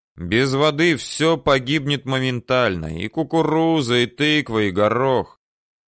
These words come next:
Все растения привычные к жаре, но всё выгорит за два дня.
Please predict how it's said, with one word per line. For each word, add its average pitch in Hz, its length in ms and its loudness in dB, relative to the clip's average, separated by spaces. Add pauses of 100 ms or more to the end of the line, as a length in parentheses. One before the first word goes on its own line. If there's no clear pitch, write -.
(480)
Все 208 280 2
растения 185 560 2
привычные 151 580 2
к 113 60 -4
жаре, 107 520 0
но 107 260 -2
всё 151 320 2
выгорит 131 460 0
за 120 140 0
два 120 240 0
дня. 104 480 -4